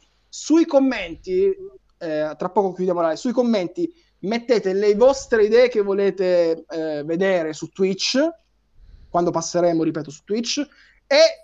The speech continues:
le pagelle della partita. Faremo interazione anche su questo.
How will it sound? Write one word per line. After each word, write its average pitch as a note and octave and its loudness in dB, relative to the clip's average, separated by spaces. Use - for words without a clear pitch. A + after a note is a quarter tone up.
le A#3 2
pagelle A#3+ 4
della G3+ 0
partita. C#3 -8
Faremo A#3 4
interazione A3+ 0
anche A3 0
su E3 -6
questo. C3+ -12